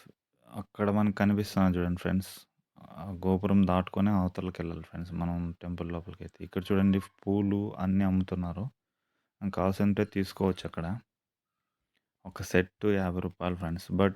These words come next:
మనం టెంకాయ కూడా లోపల కొట్టేదానికి లేదు ఫ్రెండ్స్. So, ఇక్కడ ఏమంటే మాకి,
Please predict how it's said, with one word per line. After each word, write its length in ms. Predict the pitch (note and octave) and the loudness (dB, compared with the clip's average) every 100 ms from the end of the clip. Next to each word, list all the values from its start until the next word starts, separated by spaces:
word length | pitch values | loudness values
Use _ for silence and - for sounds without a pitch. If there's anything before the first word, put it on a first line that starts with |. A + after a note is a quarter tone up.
| G2 | 4
మనం 240 | F#2+ G2 G2+ | 6 6 6
టెంకాయ 480 | G2 F#2+ F#2+ F#2+ G#2 G2+ | 2 0 -2 0 2 2
కూడా 240 | G2 G2+ | 0 0
లోపల 300 | F#2+ F#2 G2 | 2 2 2
కొట్టేదానికి 560 | F#2 F2 F#2 F2+ F2 F2 | 2 2 2 2 0 0
లేదు 160 | E2+ E2 | -2 -4
ఫ్రెండ్స్. 340 | - E2 - - _ _ _ _ _ _ _ _ _ _ _ _ | -10 -12 -14 -20 _ _ _ _ _ _ _ _ _ _ _ _
So, 140 | - | -8
ఇక్కడ 220 | F#2 - G2 | -6 -2 2
ఏమంటే 420 | G2+ G#2+ G#2 G#2+ | 2 2 2 2
మాకి, 440 | G#2 F#2+ F#2 G2 | 2 0 0 -2